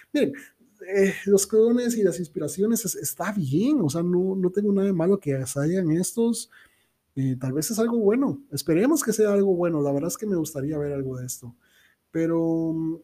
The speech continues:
estos Nintendos indies que se vienen, pues, hay un par aquí buenos de acá. Eh, Metal Slug, ap-, aparentemente va a sacar una versión de táctica, y aparentemente ahora Metal Slug es indie, ¿verdad?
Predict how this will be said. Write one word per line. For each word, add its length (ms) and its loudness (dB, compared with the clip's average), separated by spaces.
estos 540 -4
Nintendos 880 0
indies 480 0
que 120 -4
se 140 0
vienen, 400 -2
pues, 580 -6
hay 220 -2
un 120 0
par 240 0
aquí 400 -4
buenos 500 -6
de 80 -4
acá. 500 -2
Eh, 680 -2
Metal 360 4
Slug, 340 6
ap-, 220 2
aparentemente 1120 0
va 60 -2
a 20 -4
sacar 220 0
una 180 2
versión 300 0
de 120 0
táctica, 720 -4
y 260 2
aparentemente 680 0
ahora 240 2
Metal 300 0
Slug 260 0
es 160 -2
indie, 300 0
¿verdad? 400 -2